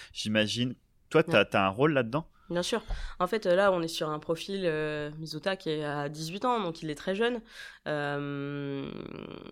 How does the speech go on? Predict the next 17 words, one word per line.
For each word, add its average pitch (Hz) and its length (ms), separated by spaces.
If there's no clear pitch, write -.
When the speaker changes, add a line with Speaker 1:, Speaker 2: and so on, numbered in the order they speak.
Speaker 2:
et, 147 220
euh, 143 300
forcément, 175 540
on 156 120
se 156 140
doit, 185 420
euh, 147 400
de 143 300
les 147 220
accompagner. 175 680
Il 202 80
y 151 40
a 139 80
des 143 140
moments 139 400
de 139 140
doute, 220 340